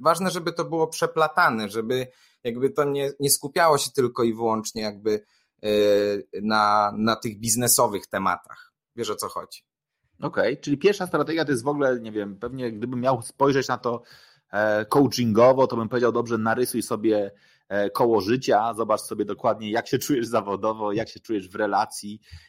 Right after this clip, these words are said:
Speaker 2: jak się
Speaker 1: Tak.
Speaker 2: czujesz rozwojowo, g-, gdzie jesteś z perspektywy, nie wiem, pozostałych celów i teraz sobie zadaj pytanie, dobra, który z tych elementów po pierwsze chcesz pokazywać? No i właśnie, i teraz jest pytanie,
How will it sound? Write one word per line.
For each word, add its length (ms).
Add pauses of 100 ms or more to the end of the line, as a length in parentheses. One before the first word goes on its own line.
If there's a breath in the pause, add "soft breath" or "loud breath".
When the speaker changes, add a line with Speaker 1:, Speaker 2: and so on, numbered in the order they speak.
Speaker 2:
jak 200
się 120
Speaker 1:
Tak. 100
Speaker 2:
czujesz 580
rozwojowo, 800
g-, 260
gdzie 240
jesteś 340
z 60
perspektywy, 640
nie 80
wiem, 100
pozostałych 520
celów 260
i 40
teraz 200
sobie 120
zadaj 180
pytanie, 240
dobra, 320 (320 loud breath)
który 320
z 80
tych 140
elementów 420
po 60
pierwsze 220
chcesz 220
pokazywać? 680
No 80
i 100
właśnie, 320
i 40
teraz 180
jest 140
pytanie, 340